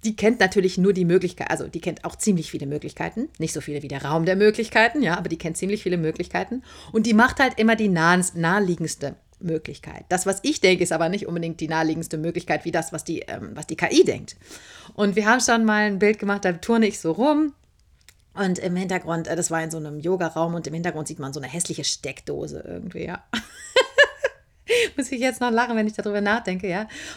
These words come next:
dann habe ich gesagt, hat, äh, hat der Bastian gesagt, „Mach diese scheiß Steckdose da weg“, ja. Und dann hat diese K I sowas Ähnliches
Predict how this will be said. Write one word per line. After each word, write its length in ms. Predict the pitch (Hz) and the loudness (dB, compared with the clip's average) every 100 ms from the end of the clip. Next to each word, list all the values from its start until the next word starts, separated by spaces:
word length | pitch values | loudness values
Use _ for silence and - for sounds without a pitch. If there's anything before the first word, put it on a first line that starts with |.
| - | 0
dann 80 | 196 | 2
habe 100 | 220 | 2
ich 60 | |
gesagt, 300 | 220 202 202 190 | 4 4 2 -2
hat, 240 | 185 190 - | 0 0 -2
äh, 480 | 175 165 160 - 170 | 0 2 2 -2 -6
hat 120 | 175 | -2
der 80 | 165 | 0
Bastian 300 | - 170 165 | 0 -2 -4
gesagt, 280 | 160 170 | -2 -2
„Mach 140 | 185 190 | -2 0
diese 260 | 185 180 | 0 0
scheiß 480 | 165 - - 156 156 | -4 -4 2 2 2
Steckdose 460 | - - - 233 233 | -2 -2 2 2 4
da 160 | 226 | 2
weg“, 200 | 226 302 - | 4 0 -2
ja. 200 | 196 247 - - - - - _ _ | -6 -6 -10 -20 -20 -20 -20 _ _
Und 180 | 226 226 | 0 4
dann 220 | 233 208 | 4 4
hat 300 | 247 359 - _ _ _ _ _ _ _ _ | 2 0 -6 _ _ _ _ _ _ _ _
diese 240 | 247 226 | 0 0
K 240 | 226 214 - | 2 0 0
I 480 | 214 330 285 285 403 - _ _ _ | 0 2 4 0 -6 -18 _ _ _
sowas 460 | 214 208 240 269 - | -2 0 2 0 4
Ähnliches 720 | 220 302 302 - 240 - | 4 4 2 0 -4 -4